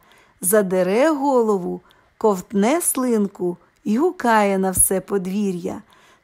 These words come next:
"Тату, мамо, давайте грушку куштувати!"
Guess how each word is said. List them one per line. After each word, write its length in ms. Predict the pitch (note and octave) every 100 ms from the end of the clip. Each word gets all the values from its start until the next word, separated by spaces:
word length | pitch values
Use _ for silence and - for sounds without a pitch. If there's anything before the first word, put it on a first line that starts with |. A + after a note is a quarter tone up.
| _
"Тату, 600 | - D4+ F#4 D4+ - G3
мамо, 760 | G3+ G#3 C#4 E4+ D4+ A#3 G3 F#3 - - _
давайте 580 | F#3+ D4 A#4+ C5 G#4+ C4
грушку 640 | A3 A3+ C#4+ D4 - - G3+
куштувати!" 1080 | - G#3+ - A3+ A3 G#3+ F#3+ F3 - F3+